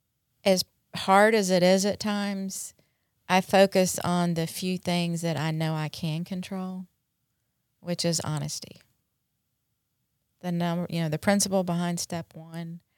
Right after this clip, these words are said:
that's what I focus on, because it seems like, and a lot of people don't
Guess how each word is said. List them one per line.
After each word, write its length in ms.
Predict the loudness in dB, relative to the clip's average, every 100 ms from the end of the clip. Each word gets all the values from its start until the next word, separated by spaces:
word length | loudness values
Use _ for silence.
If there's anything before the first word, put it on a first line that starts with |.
| _ _ _ _ _ _ _
that's 460 | 6 6 4 -4 -10 _
what 200 | 2 4
I 280 | 4 0 -4 -12 _
focus 420 | -2 0 0 -2
on, 440 | -2 -4 -6 -8 -12 _ _ _ _ _ _ _ _ _
because 380 | -4 2 4 4
it 100 | 0
seems 380 | 0 0 0 -2
like, 600 | -4 -6 -8 -14 -20 _ _ _ _ _ _ _ _ _ _
and 100 | -4
a 60 | 0
lot 200 | 2 2
of 60 |
people 340 | 2 -2 0 -2
don't 380 | 2 0 0